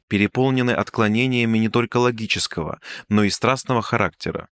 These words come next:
Все это необыкновенно усложняет дело извлечения из писания Ницше его основных идей. Краткости ради и по другим соображениям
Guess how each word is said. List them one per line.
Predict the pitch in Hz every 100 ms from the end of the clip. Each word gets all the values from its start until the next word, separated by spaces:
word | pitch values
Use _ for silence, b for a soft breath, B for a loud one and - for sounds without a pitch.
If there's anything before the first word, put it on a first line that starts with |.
| -
Все | - 147
это | 165 139
необыкновенно | 113 98 101 110 117 131 120
усложняет | 104 107 95 110 110 90
дело | 107 110
извлечения | 110 92 85 92 - 139 147 131 123
из | - -
писания | 98 - 113 101
Ницше | 95 123 - 120 -
его | 90 87 95
основных | 95 - 87 92 -
идей. | 85 87 78 - _ _
Краткости | - 113 - 107 - 110
ради | 127 131 95
и | - 107
по | -
другим | 107 113 101 87
соображениям | - 95 80 110 123 147 104 82